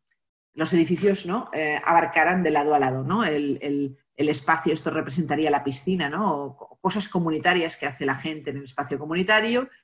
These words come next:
y esto de aquí representaría la calle, ¿no? Con lo cual eran unas viviendas que se situaban entre la calle y el espacio interior y se relacionaban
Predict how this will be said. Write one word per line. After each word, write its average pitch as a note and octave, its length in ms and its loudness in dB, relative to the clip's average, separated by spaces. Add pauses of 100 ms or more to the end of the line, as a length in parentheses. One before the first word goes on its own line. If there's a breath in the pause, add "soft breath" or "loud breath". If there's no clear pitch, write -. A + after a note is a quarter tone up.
(140)
y G3 80 6
esto F#3+ 180 4
de E3 80 6
aquí D3+ 200 0
representaría B2+ 560 -2
la A#2+ 140 -2
calle, - 360 -14
¿no? G#2 120 -10
Con D3 120 -2
lo C3+ 100 -2
cual C3+ 220 -2
eran C3+ 200 -4
unas C#3 160 -6
viviendas A3+ 440 2
que G3+ 100 -6
se F3+ 100 -8
situaban C#3 440 -2
entre C3 200 -8
la C3+ 140 0
calle C3+ 260 4
y C3 80 2
el C3 100 -4
espacio C#3+ 300 -6
interior A#3 440 0 (500)
y A3+ 80 -4
se C4+ 120 2
relacionaban A#3 800 0